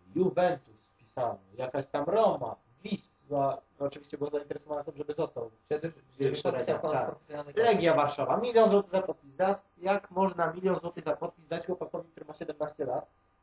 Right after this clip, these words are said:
Speaker 1: Nie pokazał jeszcze w futbolu seniorskim nic, bo zagrał w kilkunastu meczach w historii. No i dla mnie to był, był normalny, szary, przeciętny zawodnik, który zagrał kilka meczów średnich, a który kilka zagrał spotkań bardzo słabych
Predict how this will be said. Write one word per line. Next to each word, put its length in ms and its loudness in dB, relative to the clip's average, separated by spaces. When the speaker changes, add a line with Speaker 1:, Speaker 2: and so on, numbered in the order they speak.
Speaker 1:
Nie 120 -2
pokazał 360 4
jeszcze 200 2
w 80 -6
futbolu 460 6
seniorskim 500 0
nic, 220 -2
bo 80 -2
zagrał 260 4
w 40 -2
kilkunastu 440 -2
meczach 200 -4
w 40 -12
historii. 280 -10
No 120 0
i 100 4
dla 200 8
mnie 120 0
to 100 -6
był, 140 -2
był 180 -2
normalny, 460 4
szary, 320 2
przeciętny 480 -4
zawodnik, 400 -6
który 300 2
zagrał 260 4
kilka 340 0
meczów 240 -2
średnich, 460 0
a 80 -2
który 360 8
kilka 300 2
zagrał 420 2
spotkań 440 -4
bardzo 280 4
słabych 360 -2